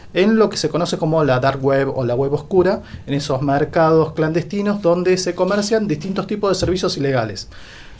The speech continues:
Hasta ahora era más habitual o era más cotidiano ver en estos espacios que el comercio de estos datos, eh, robados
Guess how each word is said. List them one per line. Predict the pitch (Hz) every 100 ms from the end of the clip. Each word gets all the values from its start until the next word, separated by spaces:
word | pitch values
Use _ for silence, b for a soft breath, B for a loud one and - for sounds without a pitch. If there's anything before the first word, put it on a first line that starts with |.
| -
Hasta | 147 - 180
ahora | 220 233 233
era | 208
más | 190 170 165 156 147 143 139 139 156 160
habitual | 160 160 175 175 180
o | 180 131
era | 123
más | 127 143
cotidiano | 156 143 147 165 170
ver | 143 156 156 - -
en | 135 135
estos | 165 165 160
espacios | - 190 190 196 196
que | 139 147 165 B B B -
el | 131 131
comercio | 135 156 202 170 - 127
de |
estos | 127 127
datos, | 131 131 135 123 120 117 113 104 - - 120
eh, | 120 110 101 104 104
robados | 120 160 196 180 202 220